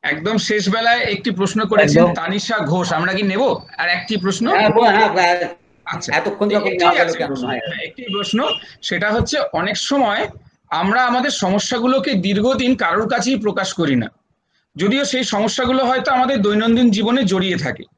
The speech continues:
Speaker 1: আমরা সেগুলোকে গুরুত্ব না দিয়ে পাশ কাটিয়ে কাটিয়ে চলি। এইটা করতে গিয়ে আমরা কি ধীরে ধীরে আত্মহত্যার দিকে এগিয়ে যেতে পারি? সেরকম কোনো সম্ভাবনা থাকে?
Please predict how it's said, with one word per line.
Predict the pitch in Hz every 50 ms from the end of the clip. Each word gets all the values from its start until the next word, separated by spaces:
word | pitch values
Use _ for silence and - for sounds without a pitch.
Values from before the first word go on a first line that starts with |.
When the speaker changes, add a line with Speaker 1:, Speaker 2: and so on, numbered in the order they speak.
| _ _ - - - - -
Speaker 1:
আমরা | 160 180 220 233 -
সেগুলোকে | - - 240 226 226 247 254 269 202 277 262
গুরুত্ব | 202 180 190 214 247 - - - 285 269
না | 247 220 208 214 233
দিয়ে | 202 233 202 165 175 240 - - _ _ _ _
পাশ | - - 190 - -
কাটিয়ে | - 233 196 247 247 254 -
কাটিয়ে | 254 254 247 277 285 277
চলি। | 285 - 208 175 131 117 - - - - _ _ _ _ _ _ _ _ _ _ _ _
এইটা | - 208 240 254 208 294 294
করতে | 294 - 240 226 - - 285
গিয়ে | 285 240 285 294 277 220
আমরা | 185 175 180 220 226
কি | - 254
ধীরে | 196 175 180 180 208
ধীরে | 185 220 233 240
আত্মহত্যার | 220 180 - - - 196 196 196 - 220 214
দিকে | 185 220 196 226
এগিয়ে | 208 196 190 214 214
যেতে | 190 220 202 214
পারি? | - 214 214 208
সেরকম | 160 160 160 160 170
কোনো | 160 180 190
সম্ভাবনা | 180 - 160 156 160 165 165 175 180 180
থাকে? | 170 208 - -